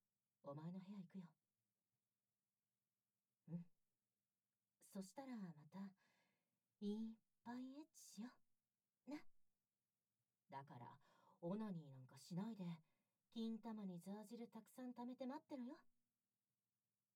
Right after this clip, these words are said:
<laughs> ああ、今飲み会途中で抜けてさ。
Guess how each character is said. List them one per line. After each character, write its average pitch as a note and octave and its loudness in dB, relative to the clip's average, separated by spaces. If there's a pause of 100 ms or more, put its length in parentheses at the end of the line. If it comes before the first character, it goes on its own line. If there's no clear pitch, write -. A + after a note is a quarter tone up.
(340)
<laughs> - -4 (1700)
あ B3 6
あ、 - -8 (560)
今 A#3+ 2
飲 F3+ 4
み A3 0
会 D4 0
途 C#4+ 0
中 D4 -4
で D4 2
抜 A3 2
け C4 -4
て C#4+ -2
さ。 C4+ -8